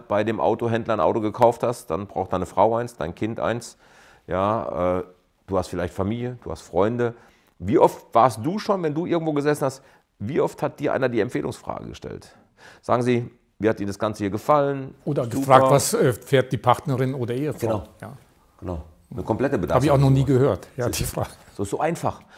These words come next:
Speaker 1: Weil wenn du mir einmal Vertrauen schenkst und von mir begeistert warst, bleiben wir jetzt mal bei dem Beispiel Auto, weil wir Joe Girard haben, der Autoverkäufer war in Detroit,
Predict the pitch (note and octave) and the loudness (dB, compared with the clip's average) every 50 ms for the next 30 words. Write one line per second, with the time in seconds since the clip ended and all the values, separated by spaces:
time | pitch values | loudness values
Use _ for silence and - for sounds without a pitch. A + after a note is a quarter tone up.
0 | - _ - A2+ A2 C3 C#3 C#3+ D3 C#3+ - - D#3 F#3 F#3+ E3+ - D3 B2+ - | -12 _ 0 4 4 6 4 4 4 2 2 2 2 2 2 2 2 0 -2 0
1 | - C#3+ C#3+ C3 G2 - G#2+ F2+ D#2+ D#2 - - - _ _ _ _ _ _ _ | 2 2 2 2 2 0 -2 -4 -4 -6 -10 -16 -20 _ _ _ _ _ _ _
2 | _ - _ - G#2+ - C3+ A#2+ B2+ C3 A#2 A#2 G#2 A#2+ D#3 F#3 F3+ - C#3 G2 | _ -18 _ -8 -2 0 2 4 6 6 6 8 8 8 8 8 6 2 0 0
3 | E2 F2+ E2+ C#2 D2+ - - - _ _ _ _ _ _ _ _ _ _ - - | 0 -2 -4 -4 -6 -10 -16 -20 _ _ _ _ _ _ _ _ _ _ 4 8
4 | G#2+ B2+ D3 C#3 A2 - A2+ F2+ F2+ F#2 F#2 E2 F2 F#2+ G2 - G2 F2 - E2+ | 8 10 10 8 6 4 2 2 4 2 2 4 2 0 0 -2 -2 0 4 6
5 | A2 A2+ - B2 G#2 F2 F#2 F2 D#2+ E2+ D#2 F2+ F#2+ F2 E2+ E2+ D#2+ A2 - - | 6 6 6 6 6 6 6 4 4 4 4 2 2 2 2 4 4 4 4 4
6 | F#2 E2 D2+ D#2 D2+ D2 B1 - - - E2 D#2 E2 D#2+ D2 - - - - D#2 | 0 -4 -4 -4 -6 -6 -8 -8 -6 -6 -6 -6 -6 -8 -10 -12 -14 -16 -14 -14
7 | D2+ C#2+ C2 C#2+ C#2+ B1 B1+ B1+ - - - F#2+ B2+ - | -14 -14 -14 -14 -14 -16 -16 -18 -12 -10 -8 -8 -8 -10